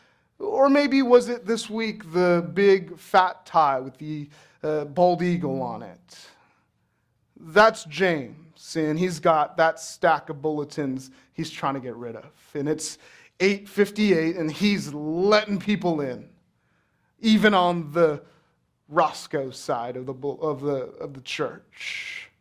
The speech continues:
The next person you see walking in is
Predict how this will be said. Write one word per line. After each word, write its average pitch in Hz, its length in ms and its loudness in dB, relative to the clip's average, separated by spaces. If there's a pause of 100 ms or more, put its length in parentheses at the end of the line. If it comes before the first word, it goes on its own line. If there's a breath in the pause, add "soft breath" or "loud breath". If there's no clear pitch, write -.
(3500)
The 156 100 0
next 196 300 0
person 185 380 0
you 170 100 -2
see 170 260 -6
walking 135 460 -4
in 123 340 -12
is 127 600 -12